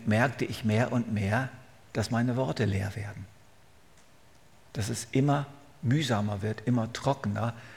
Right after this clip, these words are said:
und dass das Pulver ganz schnell verschossen ist. Und ich konnte das nicht einordnen.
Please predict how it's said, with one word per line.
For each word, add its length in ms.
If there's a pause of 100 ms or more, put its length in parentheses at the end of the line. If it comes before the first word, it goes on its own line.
(160)
und 160
dass 140
das 140
Pulver 420
ganz 260
schnell 240
verschossen 580
ist. 380 (920)
Und 140
ich 100
konnte 280
das 140
nicht 240
einordnen. 760